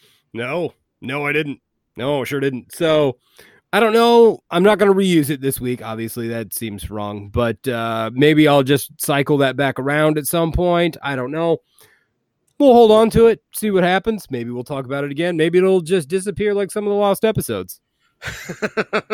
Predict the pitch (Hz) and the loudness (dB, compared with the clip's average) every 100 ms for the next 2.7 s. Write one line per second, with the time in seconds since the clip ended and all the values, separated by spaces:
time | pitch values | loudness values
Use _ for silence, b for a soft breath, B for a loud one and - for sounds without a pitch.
0 | 190 - - - B 185 160 156 147 135 | -8 -10 -18 -20 B 0 2 4 2 -2
1 | - 131 117 117 110 - 107 113 113 120 | -2 -4 -4 -8 -8 -8 -10 -10 -8 -2
2 | 160 254 - - 104 156 131 | 0 0 -2 -8 -6 -6 -6